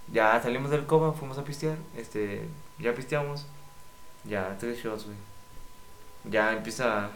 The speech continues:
empieza a llegar la people, ¿no? Las cercanos. Ya, todo normal. Yo pisteo chela, alguna que otra cubita. Se acaba el pisto en un ratito.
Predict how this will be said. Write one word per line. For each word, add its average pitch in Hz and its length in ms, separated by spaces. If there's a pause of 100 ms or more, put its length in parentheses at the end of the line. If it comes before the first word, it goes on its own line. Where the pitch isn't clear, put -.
empieza 110 300
a - 20
llegar 110 220
la 113 120
people, 117 280
¿no? 120 140 (520)
Las 110 220
cercanos. 113 560 (640)
Ya, 101 280
todo 107 160
normal. 101 480
Yo 113 160
pisteo 107 300
chela, 107 500
alguna 107 280
que 110 80
otra 110 140
cubita. 107 440 (1160)
Se 117 80
acaba 117 240
el 120 80
pisto 123 220
en 120 60
un 117 140
ratito. 110 500